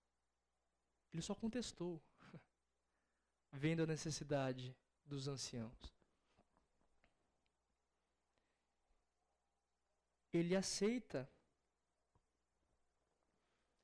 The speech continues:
e ele até cava uma aceitação social. Quando ele foi rejeitado socialmente das pessoas, pelas pessoas,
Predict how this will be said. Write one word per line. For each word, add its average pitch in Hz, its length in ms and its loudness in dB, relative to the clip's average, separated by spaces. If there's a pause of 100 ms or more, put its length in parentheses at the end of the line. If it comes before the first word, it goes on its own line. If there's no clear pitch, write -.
(320)
e 175 240 2
ele 190 580 4 (300)
até 214 240 0
cava 175 720 0 (1800)
uma 160 340 -2
aceitação 180 1040 -2
social. - 640 -6 (1300)
Quando 170 480 2
ele 160 160 0
foi 175 180 2
rejeitado 180 720 4
socialmente 160 540 -2
das 156 160 -2
pessoas, 170 580 -2
pelas 147 220 -4
pessoas, 170 640 0